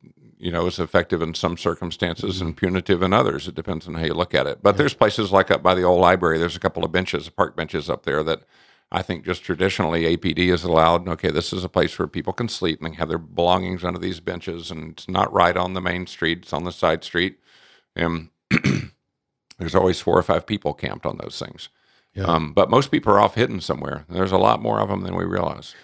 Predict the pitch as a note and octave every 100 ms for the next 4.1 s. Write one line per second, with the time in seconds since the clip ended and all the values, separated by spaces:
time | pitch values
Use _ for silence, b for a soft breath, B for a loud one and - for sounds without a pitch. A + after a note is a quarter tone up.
0 | b C3 C3 C#3+ G#2 A#2+ B2+ D3+ C3 A#2+
1 | G#2 G2+ F#2+ - _ _ _ _ _ _
2 | _ _ _ - - G#2+ E2 - A2 G2
3 | F#2+ G2 F#2 E2+ F2+ F2+ F2 E2+ E2+ F2
4 | F2